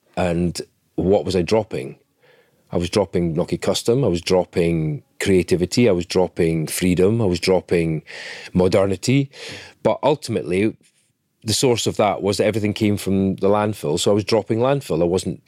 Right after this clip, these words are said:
adding to landfill. So if you think about modern day branded mashups, they're landfilling up because they're brand, using brand new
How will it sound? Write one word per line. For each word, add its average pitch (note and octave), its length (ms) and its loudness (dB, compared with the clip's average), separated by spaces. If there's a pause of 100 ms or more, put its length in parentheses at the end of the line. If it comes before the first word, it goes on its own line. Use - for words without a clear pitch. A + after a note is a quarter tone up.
adding F#2 360 -2
to - 120 -10
landfill. D2 600 -8
So F#2 300 2
if - 140 -6
you A2 80 2
think A2 240 -2
about F#2 440 0
modern G2 420 2
day E2+ 360 2 (360)
branded F#2 680 -2 (760)
mashups, G2+ 680 -2 (220)
they're G#2+ 120 4
landfilling G2+ 640 2
up B2 240 -2
because F2+ 240 -4
they're E2+ 100 2
brand, E2 320 -2
using E2 260 0
brand F#2 300 2
new E2 400 0